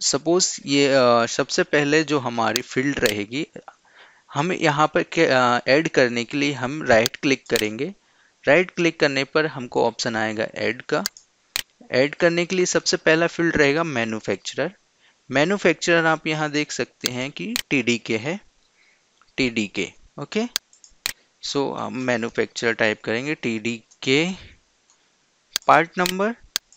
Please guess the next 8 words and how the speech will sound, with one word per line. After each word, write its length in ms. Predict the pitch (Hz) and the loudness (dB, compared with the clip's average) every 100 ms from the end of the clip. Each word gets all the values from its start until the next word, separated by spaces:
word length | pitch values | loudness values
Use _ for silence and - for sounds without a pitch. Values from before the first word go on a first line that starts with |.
| - _ - - _ _ _ - - - _ _ - - - | -20 _ -8 -8 _ _ _ -10 -10 -12 _ _ -10 -10 -4
हम 200 | 117 123 - | -6 -4 0
पार्ट 220 | 113 113 - | 0 0 -4
नंबर 300 | 127 127 131 | -4 0 0
ले 160 | 135 135 | 2 0
लेते 320 | 143 - 151 | 0 -2 -2
हैं 80 | 143 | -4
यहाँ 240 | 139 143 | -4 -8
पर, 220 | 139 170 | -6 -8